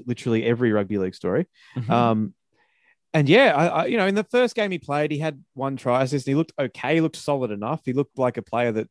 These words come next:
Speaker 1: they could build on. But in this second game, he was absolutely fantastic. And they, they probably don't win that game without him.
Speaker 2: Yeah, the, the first half, he made a lot of mistakes. And it, then again, he showed that what you want to see in that next level playmaker, I guess you'll say, is that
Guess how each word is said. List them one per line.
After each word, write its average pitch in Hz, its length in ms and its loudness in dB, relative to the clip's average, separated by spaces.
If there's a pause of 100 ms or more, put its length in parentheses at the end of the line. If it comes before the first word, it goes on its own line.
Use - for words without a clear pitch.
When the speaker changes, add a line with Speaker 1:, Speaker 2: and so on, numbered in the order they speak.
Speaker 1:
they 107 100 -6
could - 140 -16
build 156 240 4
on. 107 160 2
But 117 100 2
in 185 100 2
this 226 160 0
second 180 260 -6
game, 104 140 -4
he 120 60 -4
was 120 80 0
absolutely 120 300 -6
fantastic. - 600 -4
And 110 160 -4
they, 120 200 -2 (640)
they 135 60 4
probably 196 240 6
don't 202 120 6
win 170 120 4
that 156 160 2
game 147 180 4
without 143 240 2
him. 135 60 -8 (960)
Speaker 2:
Yeah, 175 160 -2
the, 170 160 -6
the 147 80 -12
first - 400 0
half, 139 440 -2 (300)
he 135 80 -8
made 135 160 2
a 135 80 -2
lot 131 140 0
of 123 80 -4
mistakes. 120 720 -8
And 131 140 -6
it, - 160 -10
then 131 180 -6
again, 131 240 -2
he 131 80 -2
showed 135 440 -2
that 117 260 0 (260)
what 123 160 -10
you 127 80 -6
want 123 140 -4
to 117 100 -8
see 120 560 -2 (140)
in 113 160 -6
that 107 160 -8 (520)
next 120 360 -6
level 113 180 -6
playmaker, 113 500 -6
I 107 60 -6
guess 104 220 -12
you'll 110 60 -10
say, 107 240 -6
is 107 80 -8
that 107 140 -10